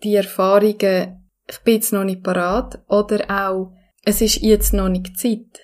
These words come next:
Weil die Erfahrungen, die ich abgemacht habe, kann ich momentan in dieser Lebenssituation von meiner Mami, Papi oder allgemein der Umgebung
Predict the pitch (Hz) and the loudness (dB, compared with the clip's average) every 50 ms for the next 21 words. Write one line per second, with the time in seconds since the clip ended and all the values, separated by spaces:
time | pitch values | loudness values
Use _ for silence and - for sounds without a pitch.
0 | _ _ _ _ _ _ _ _ _ _ _ _ _ - 208 202 196 190 185 - | _ _ _ _ _ _ _ _ _ _ _ _ _ -2 -2 -2 -2 -4 -6 -6
1 | - 208 202 202 202 185 - 196 190 - - 208 202 196 202 208 214 208 - 208 | -4 -2 0 0 0 0 0 -2 -4 -4 -2 0 0 2 2 0 0 0 -2 -2
2 | 196 190 190 190 196 190 185 - - 202 - - - - 214 202 202 202 - - | -2 -2 -4 -6 -6 -6 -8 -6 -6 -6 -6 -6 -6 -4 -4 -2 -2 -6 -10 -10
3 | - 214 202 190 185 185 - - 196 190 190 196 - - - 196 196 196 196 190 | -8 -6 -4 -4 -4 -6 -6 -6 -6 -4 -6 -6 -8 -6 -6 -4 -4 -4 -6 -6
4 | 185 - 180 185 196 - - - - - 196 196 196 190 190 190 185 202 208 - | -8 -6 -6 -4 -4 -4 -6 -6 -4 -2 -2 0 0 0 -2 -2 -4 -6 -6 -6
5 | - 202 - 202 190 190 - 202 180 185 185 185 185 190 190 190 196 208 220 226 | -10 -8 -8 -8 -8 -6 -6 -8 -8 -6 -6 -6 -6 -6 -6 -4 -2 0 2 2
6 | 226 226 220 220 214 - 202 208 208 - _ - 214 214 208 208 214 208 208 - | 2 2 0 -2 -2 -2 -2 -2 -2 -2 _ -4 -2 0 0 0 -2 -4 -6 -12
7 | - - - _ _ 196 196 190 196 202 196 - - - 202 208 208 226 226 214 | -20 -20 -20 _ _ -2 -2 -2 -2 -4 -4 -2 0 2 2 2 4 2 2 2
8 | 208 202 202 202 196 196 - - 202 202 202 208 202 190 190 190 202 190 185 185 | 2 2 2 0 0 -2 -2 -2 0 -2 -2 -2 -2 -4 -4 -4 -4 -4 -4 -8
9 | - | -12